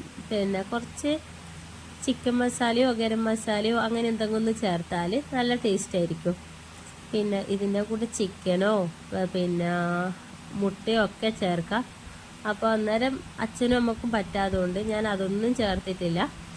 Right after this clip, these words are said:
ഇത് മാത്രമാണ് ചേർത്തത്. വേണേൽ മല്ലിയിലയും ചേർക്കാം, പക്ഷെ ഞാൻ കറിവേപ്പില മാത്രമാണ് ചേർത്തത്. ഇനി നമുക്ക് നേരത്തെ വേവിച്ച് വെച്ച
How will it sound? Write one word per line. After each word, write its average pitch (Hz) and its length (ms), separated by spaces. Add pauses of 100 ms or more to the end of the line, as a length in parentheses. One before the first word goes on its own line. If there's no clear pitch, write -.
(440)
ഇത് 214 100 (140)
മാത്രമാണ് 190 920
ചേർത്തത്. 226 420 (100)
വേണേൽ 185 340
മല്ലിയിലയും 247 680
ചേർക്കാം, 277 360 (1000)
പക്ഷെ 226 260
ഞാൻ 247 180
കറിവേപ്പില 208 540 (140)
മാത്രമാണ് 196 680 (100)
ചേർത്തത്. 190 460 (340)
ഇനി 269 140 (100)
നമുക്ക് 208 400 (1080)
നേരത്തെ 254 340 (100)
വേവിച്ച് 247 460
വെച്ച 233 180